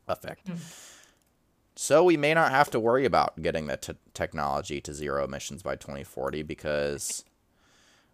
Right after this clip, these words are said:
Speaker 1: by
Speaker 2: <laughs>
Speaker 1: twenty forty, it's
Speaker 2: Could be
Speaker 1: possible
Speaker 2: banned.
Speaker 1: nobody will have, use, or want to mine c-, Bitcoin or related tech.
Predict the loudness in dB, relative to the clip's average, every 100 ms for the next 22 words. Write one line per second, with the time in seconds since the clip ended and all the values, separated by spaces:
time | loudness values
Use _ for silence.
0 | -18 -2 0 0 0 -4 -4 0 2 2
1 | 0 4 4 4 2 4 6 4 6 4
2 | 6 4 4 6 6 6 2 -2 0 0
3 | 0 0 -2 -2 _ _ -8 -4 0 2
4 | 2 -2 -8 -16 -20 -20 -20 _ -8 -2
5 | -2 -2 -6 -4 -4 -2 -2 0 0 0
6 | -4 -4 -4 -4 _